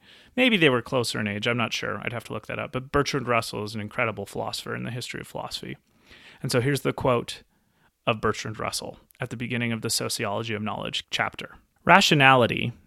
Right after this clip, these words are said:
in the sense of an appeal to a universal and impersonal standard of truth, is of supreme importance, not only in ages in which it easily prevails, but also,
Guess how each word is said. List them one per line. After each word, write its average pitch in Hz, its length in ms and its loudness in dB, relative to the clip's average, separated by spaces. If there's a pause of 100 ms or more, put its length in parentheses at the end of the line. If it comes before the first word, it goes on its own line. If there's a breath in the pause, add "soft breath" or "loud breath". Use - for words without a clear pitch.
(240)
in 135 140 0
the 123 60 0
sense 147 300 -2
of 151 120 0
an 147 80 0
appeal 123 380 0
to 127 220 -2
a 120 40 -2
universal 120 720 0
and 120 220 -4
impersonal 135 640 -2
standard 117 420 -2
of 107 80 -6
truth, 104 520 -4 (220)
is 127 140 0
of 113 140 0
supreme 123 440 -4
importance, - 800 -6 (200)
not 180 240 8
only 170 320 6
in 143 80 2
ages 127 640 0
in 135 160 -4
which 127 180 -4
it - 220 -8
easily 139 360 -4
prevails, 113 760 0 (400)
but - 100 0
also, 123 640 0